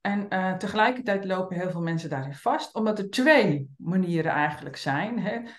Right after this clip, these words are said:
Twee manieren waar je in zou kunnen onderscheiden. En de ene manier kennen we helemaal niet. Dus we kennen wel de mannelijke manier, de lekker doelgericht, gewoon een orgasme krijgen, gaan met die banaan. En dat is allemaal heel fijn.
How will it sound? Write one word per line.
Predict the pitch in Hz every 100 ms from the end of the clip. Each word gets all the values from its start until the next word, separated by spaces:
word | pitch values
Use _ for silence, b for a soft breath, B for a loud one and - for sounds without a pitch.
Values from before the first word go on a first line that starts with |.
| _
Twee | - 180 170 - B B _ _ _ _
manieren | 185 180 190 185 175
waar | 175
je | 175
in | 185 170
zou | - 165 160 -
kunnen | - 180 156 - -
onderscheiden. | 185 170 160 - 156 180 214
En | 196 190
de | 190
ene | 277 339
manier | 294 262
kennen | 247 220 190
we |
helemaal | 170 160 143
niet. | 139 135 - _ _ B B
Dus | 170
we | 190
kennen | 226 220
wel | 208 226 185
de | 151
mannelijke | 147 143 139 220 294 320
manier, | 285 269 269 277
de | 226
lekker | 202 208 185
doelgericht, | 170 214 214 185 214 -
gewoon | - 180 196
een | 175
orgasme | 160 165 185 196 196
krijgen, | 185 180 165 165
gaan | - 180 190
met | 175
die | 170
banaan. | 156 160 156 160 B B B -
En | 190
dat | 165
is | 160
allemaal | 170 170 156
heel | 151
fijn. | 143 - 226 285